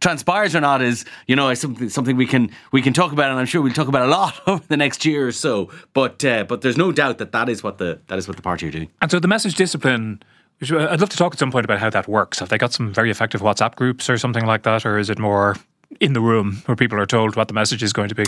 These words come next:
Speaker 1: I think it's, um, I mean, I'm sure they have their own WhatsApp groups. Uh, I'm sure that is the case, but it's actually, it's,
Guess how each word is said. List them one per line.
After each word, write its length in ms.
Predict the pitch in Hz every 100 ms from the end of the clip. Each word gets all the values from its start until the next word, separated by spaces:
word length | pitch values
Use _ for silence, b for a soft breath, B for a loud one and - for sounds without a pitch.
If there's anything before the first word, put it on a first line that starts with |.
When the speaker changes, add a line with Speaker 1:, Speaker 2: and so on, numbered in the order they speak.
| B B
Speaker 1:
I 60 |
think 200 | 196 262
it's, 140 | 269 202
um, 640 | 143 127 117 113 110 - _ _ _ _ _ _ -
I 20 |
mean, 120 | 165 127
I'm 80 |
sure 180 | 117 165
they 260 | 131 110 85 -
have 180 | 104 156
their 120 | 175
own 260 | 117 101 104
WhatsApp 520 | 107 131 107 - - _ _ -
groups. 540 | 110 98 82 - - - -
Uh, 120 | 87
I'm 100 | 87
sure 160 | - 101
that 120 | 107
is 80 | 101
the 60 |
case, 220 | - 90 -
but 100 | 104
it's 100 | 151
actually, 460 | 143 117 101 95
it's, 220 | 98 -